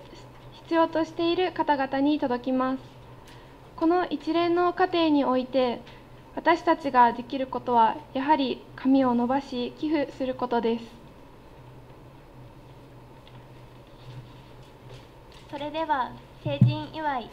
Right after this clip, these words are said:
Speaker 2: ヘアドネーションプロジェクトの内容についてご説明させていただきます。お手元の資料一をご覧ください。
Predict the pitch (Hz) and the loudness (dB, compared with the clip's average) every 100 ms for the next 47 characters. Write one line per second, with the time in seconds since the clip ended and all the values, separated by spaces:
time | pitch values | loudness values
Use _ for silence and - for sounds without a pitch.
0 | - 277 262 285 294 302 302 311 320 320 | -16 -10 -8 -6 -4 -6 -2 -4 -2 -6
1 | 320 320 311 - 240 196 190 247 269 302 | -4 -6 -12 -10 -6 -6 -8 -8 -8 -2
2 | 320 262 240 277 277 220 - 208 214 202 | -4 -4 -10 -12 -8 -10 -8 -14 -14 -12
3 | 226 226 226 226 262 262 196 190 190 220 | -12 -12 -14 -12 -8 -8 -6 -10 -10 -10
4 | 202 214 - - - - - - - - | -10 -10 -16 -20 -20 -20 -20 -20 -20 -20
5 | - - - - - - - - - - | -20 -20 -20 -20 -20 -20 -20 -20 -20 -16
6 | - 285 294 302 302 302 311 277 240 214 | -10 -8 -6 -6 -6 -6 -8 -4 -4 -4
7 | 208 277 226 208 208 220 226 226 233 233 | -8 -8 -6 -6 -6 -8 -8 -6 -4 -4